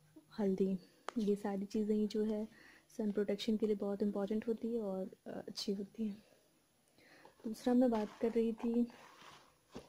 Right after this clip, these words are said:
वीएलसीसी का ये sunscreen, this is also my one of my favorite। हालांकि मैंने वीएलसीसी का कभी sunscreen ख़रीदा नहीं,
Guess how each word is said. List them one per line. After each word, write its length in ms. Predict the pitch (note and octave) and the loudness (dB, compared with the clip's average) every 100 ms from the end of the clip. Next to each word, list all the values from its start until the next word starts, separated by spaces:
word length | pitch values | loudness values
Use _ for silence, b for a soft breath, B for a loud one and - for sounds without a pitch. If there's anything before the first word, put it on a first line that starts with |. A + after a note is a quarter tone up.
| - A3 - - D#4+ - - B B B B B | -20 -20 -20 -20 -12 -12 -12 B B B B B
वीएलसीसी 480 | A#3 A#3 A3+ A#3+ B3 | 4 4 2 0 2
का 120 | B3 | 2
ये 220 | A#3+ A3 A3 | 2 0 0
sunscreen, 460 | A3 G#3 - G#3 | 0 -2 0 0
this 140 | G#3 G3+ | 0 -2
is 160 | A3 - _ - | -6 -8 _ -6
also 380 | G#3+ G#3+ B3+ A#3 | -2 0 2 4
my 120 | G#3+ G3+ | 2 0
one 160 | G#3 | -2
of 120 | G#3+ G#3+ A3+ | -4 -4 -4
my 100 | G#3+ | -4
favorite। 640 | - G3+ G3 G#3 A#3+ - - b b b - | 0 0 0 -2 -4 -8 -20 b b b -2
हालांकि 280 | G#3+ G#3+ | 2 4
मैंने 180 | B3+ B3+ | 6 8
वीएलसीसी 520 | A#3 A3 A3 A#3 A#3 | 6 6 6 4 0
का 120 | B3+ B3+ | 2 2
कभी 300 | A#3+ A3 B3 | 2 0 2
sunscreen 400 | A#3 A3 B3 B3 | 2 4 4 4
ख़रीदा 420 | A#3+ G3+ G3+ A3+ | 2 2 2 2
नहीं, 260 | A3 G#3 | 0 0